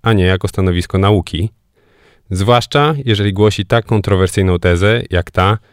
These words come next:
że to nie człowiek odpowiada za ocieplenie klimatu. Często osoby kwestionujące konsensus naukowy posługują się argumentem, że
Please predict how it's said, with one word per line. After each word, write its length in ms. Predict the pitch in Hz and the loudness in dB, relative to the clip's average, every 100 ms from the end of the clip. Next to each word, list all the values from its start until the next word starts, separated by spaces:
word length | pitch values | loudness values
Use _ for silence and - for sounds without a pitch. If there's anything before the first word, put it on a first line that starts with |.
| _ _ _ 92 | _ _ _ -2
że 160 | 95 | -2
to 140 | 95 104 | 2 2
nie 180 | 127 | 2
człowiek 460 | - 110 92 90 - | 2 0 2 0 -2
odpowiada 560 | 92 90 78 78 76 73 - | -4 -2 -2 -2 -4 -6 -8
za 120 | - | -4
ocieplenie 420 | 87 85 80 80 | -2 -2 -2 -4
klimatu. 440 | - 82 76 - - _ _ _ _ _ _ | -4 -6 -6 -12 -20 _ _ _ _ _ _
Często 440 | - 120 - 117 101 | -2 0 2 0 0
osoby 500 | 104 - 104 90 117 - _ _ _ _ - | -2 0 2 2 0 -4 _ _ _ _ -10
kwestionujące 800 | - 113 117 110 113 139 - 90 | -4 0 2 2 4 2 0 0
konsensus 460 | 95 90 98 92 | 0 0 -2 -2
naukowy 520 | 92 87 90 78 110 147 _ _ _ _ _ _ | -2 0 0 0 0 -2 _ _ _ _ _ _
posługują 400 | - 120 117 151 | -4 0 2 2
się 160 | 143 113 | 2 2
argumentem, 720 | 110 110 95 85 113 165 190 - _ - _ _ _ - | 2 2 2 2 2 2 -2 -8 _ -20 _ _ _ -8
że 460 | 101 95 107 110 | -2 2 2 2